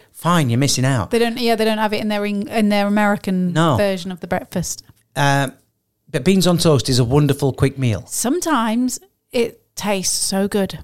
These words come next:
Speaker 1: Oh my God, I could eat it now. Now we're talking about it.
Speaker 2: And jacket potato,
Speaker 1: Hot
Speaker 2: beans.
Speaker 1: buttered bread.
Speaker 2: And cheese.
Speaker 1: Bit of cheese. Um, but imagine that being your last tin of beans.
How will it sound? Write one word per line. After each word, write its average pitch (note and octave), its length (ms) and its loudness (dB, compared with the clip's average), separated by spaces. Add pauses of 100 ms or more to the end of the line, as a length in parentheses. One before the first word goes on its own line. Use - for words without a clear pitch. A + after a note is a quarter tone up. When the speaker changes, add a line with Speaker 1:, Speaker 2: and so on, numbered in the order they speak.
Speaker 1:
Oh F#2 180 -2
my - 120 -14
God, - 180 -20
I - 60 0
could D3+ 140 4
eat D#3 160 4
it B2 60 -2
now. B2 300 0
Now B2+ 160 2
we're C3+ 80 2
talking B2+ 320 0
about G2 300 -2
it. - 80 -16 (180)
Speaker 2:
And G#3+ 180 2
jacket A#3+ 260 -2
potato, A#3 500 0
Speaker 1:
Hot - 280 0
Speaker 2:
beans. A#3+ 460 0
Speaker 1:
buttered A#2+ 360 -2
bread. F#2+ 440 -2
Speaker 2:
And G3 120 -4
cheese. A3 540 0 (140)
Speaker 1:
Bit - 100 -20
of - 80 -20
cheese. - 540 -14 (400)
Um, C3 480 2 (720)
but G2 100 -6
imagine B2 380 2
that A#2 160 -2
being G#2+ 160 0
your G#2+ 120 2
last G#2 200 -2
tin G#2+ 160 -2
of F#2+ 60 -2
beans. F#2+ 400 -4